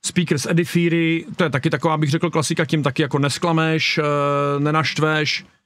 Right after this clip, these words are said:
a možná i celkem potěšíš. A Lightning, Rolei Lumi Keylight, na pohodu. Mám rád keylighty a líbí se mně tady, už to vidím na té fotce, že se tady pracuje s odrazem světla.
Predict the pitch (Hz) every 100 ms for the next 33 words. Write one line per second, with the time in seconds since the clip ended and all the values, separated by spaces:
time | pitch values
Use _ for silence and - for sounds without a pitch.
0 | _ _ _ _ 147 165 160 147 156 160
1 | 147 147 139 135 135 - 113 - - _
2 | _ _ _ _ _ _ _ _ _ _
3 | _ _ _ - 131 131 127 135 175 170
4 | 165 139 117 - - - - - 151 170
5 | 165 156 156 151 - - 160 156 165 190
6 | 254 - - _ _ _ _ _ _ _
7 | _ - 135 151 143 147 156 202 - -
8 | - 170 196 202 - 180 170 160 156 160
9 | 156 170 196 - 190 170 151 143 208 294
10 | _ - - 165 165 165 131 156 - 131
11 | - 131 - - _ _ 143 135 170 160
12 | - 135 180 - 175 170 156 170 - 143
13 | 147 110